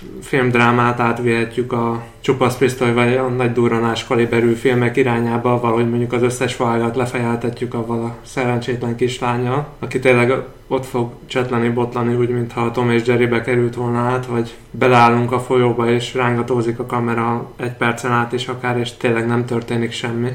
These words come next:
Ilyenkor megint azt érzem, hogy egy, teljesen elveszik annak a történetnek a drámaisága, és már, már én vagyok az, aki nem hiszi el ezt az illúziót, mert hogy pont, hogy már megint belátok a kulisszák mögé, és látom, hogy ez, ez valójában nem az, ami, aminek látszik.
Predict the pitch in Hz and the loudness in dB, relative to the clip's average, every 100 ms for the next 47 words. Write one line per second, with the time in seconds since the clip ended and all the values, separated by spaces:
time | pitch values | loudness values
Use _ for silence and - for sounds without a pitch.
0 | - - 135 139 135 139 147 - - 170 | -8 -2 0 0 0 0 0 -4 -12 -6
1 | 143 127 123 120 139 131 131 135 131 131 | -2 2 2 0 2 2 2 0 0 2
2 | 127 127 131 - - 120 117 131 120 113 | 2 0 -6 -14 -4 0 0 0 0 0
3 | 117 - 131 120 117 120 127 120 123 120 | 0 -2 -2 0 0 -2 -2 0 -2 -2
4 | 127 117 117 117 117 117 117 135 117 117 | -4 -4 -4 -4 -2 -2 -4 -4 -4 -2
5 | 120 123 131 123 123 - - - - - | -2 -2 -4 -4 -4 -10 -20 -20 -20 -20
6 | - 131 127 135 127 120 117 117 117 120 | -8 2 4 6 6 4 2 2 0 0
7 | 120 117 117 120 120 117 113 120 113 117 | 2 2 2 2 2 2 -2 -4 0 0
8 | 113 117 113 120 117 127 117 117 113 113 | 2 0 2 2 0 0 0 0 -2 -8
9 | 107 117 117 120 117 113 113 117 113 110 | -6 -6 -2 0 0 -2 -2 -2 -2 -4
10 | 117 120 117 127 120 - 117 110 127 123 | -6 -6 0 2 0 -2 -6 -4 -2 0
11 | 131 127 120 117 120 123 120 120 120 - | 0 -2 -6 -6 -6 -4 -2 -4 -6 -12
12 | - 139 139 131 131 123 123 127 123 110 | -4 0 4 6 6 6 4 4 2 0
13 | 113 117 113 117 - 123 117 113 113 110 | -2 -2 -2 -4 -4 -4 -2 -4 -8 -10
14 | 104 - 113 | -10 -10 -12